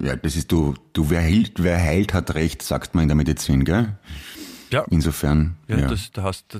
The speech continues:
Speaker 2: das, da, da heilst du. Also, da hast du
Speaker 1: Ja,
Speaker 2: recht.
Speaker 1: ja.
Speaker 2: Ja. Auf jeden Fall ist dieses, dieses komische, äh, Blackout-Thema jetzt so, äh, weil sie, sie nehmen einerseits an, dass du's, also wenn ich das alles richtig verstanden hab, dass jetzt, jetzt kommt die extreme Kälteperiode und, äh,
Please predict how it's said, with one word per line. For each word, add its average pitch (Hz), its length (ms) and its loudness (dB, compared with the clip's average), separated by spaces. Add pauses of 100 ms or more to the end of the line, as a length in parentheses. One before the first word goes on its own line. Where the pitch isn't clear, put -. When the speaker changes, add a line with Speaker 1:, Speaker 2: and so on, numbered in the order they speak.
Speaker 2:
das, 101 280 -12
da, 101 320 -2
da 113 120 0
heilst 110 300 -2
du. 101 160 0 (380)
Also, 90 340 -4
da 87 120 -2
hast 87 140 -4
du - 60 0
Speaker 1:
Ja, 85 80 4
Speaker 2:
recht. - 180 -4
Speaker 1:
ja. 78 180 2 (120)
Speaker 2:
Ja. - 80 -8 (480)
Auf 139 100 2
jeden 156 160 2
Fall 165 160 2
ist 160 140 0
dieses, 151 300 2
dieses 139 260 2
komische, 143 500 2 (200)
äh, 117 120 2
Blackout-Thema 113 760 0
jetzt 101 260 0
so, 104 240 2 (100)
äh, - 220 -6 (400)
weil 127 80 -2
sie, 147 160 -2
sie - 140 -2
nehmen 143 280 2
einerseits 131 380 0
an, 120 220 -2
dass 147 200 0
du's, 139 300 -2
also 120 160 -2
wenn 123 100 0
ich 120 60 -6
das 135 160 -4
alles 113 220 -2
richtig - 180 -8
verstanden 127 300 -4
hab, 135 160 -4
dass 127 160 -2
jetzt, - 260 -4 (380)
jetzt - 180 -2
kommt 127 220 -2
die 147 60 0
extreme 127 360 -2
Kälteperiode 107 880 0 (380)
und, 131 580 2
äh, 120 540 2